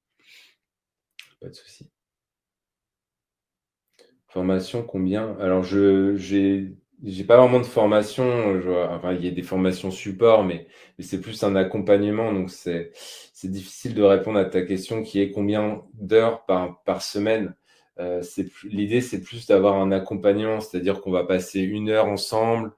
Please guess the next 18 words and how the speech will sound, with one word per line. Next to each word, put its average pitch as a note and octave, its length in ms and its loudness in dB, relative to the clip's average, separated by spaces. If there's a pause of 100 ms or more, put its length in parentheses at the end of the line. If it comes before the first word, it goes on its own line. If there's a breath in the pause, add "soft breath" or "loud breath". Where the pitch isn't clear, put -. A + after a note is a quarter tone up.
(400 soft breath)
euh, F2+ 320 -2
une G#2 140 -2
heure A2 180 -2
par G#2+ 180 -4
semaine A2+ 600 4
ou G#2 140 0
une G#2 100 -2
heure G#2+ 140 -2
toutes - 200 -16
les G2+ 100 2
deux G2 160 -4
semaines A2 400 -4
pour F#2+ 180 -6
arriver F#2+ 420 0
vers F#2+ 220 -4
tes F#2 180 -6
objectifs F#2+ 540 -6
d'un, F2 440 -8